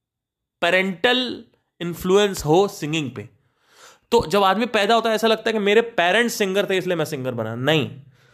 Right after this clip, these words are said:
तुम्हारे पेरेंट्स सिंगर थे, इस वजह से तुम्हें ये बॉडी मिली।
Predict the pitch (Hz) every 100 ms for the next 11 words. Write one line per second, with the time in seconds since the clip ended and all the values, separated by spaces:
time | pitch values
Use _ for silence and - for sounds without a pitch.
0 | _ - 170 180 240 247 190 214 233 -
1 | 190 196 226 - 233 240 - 220 202 220
2 | 240 233 226 214 233 175 170 196 147 113
3 | -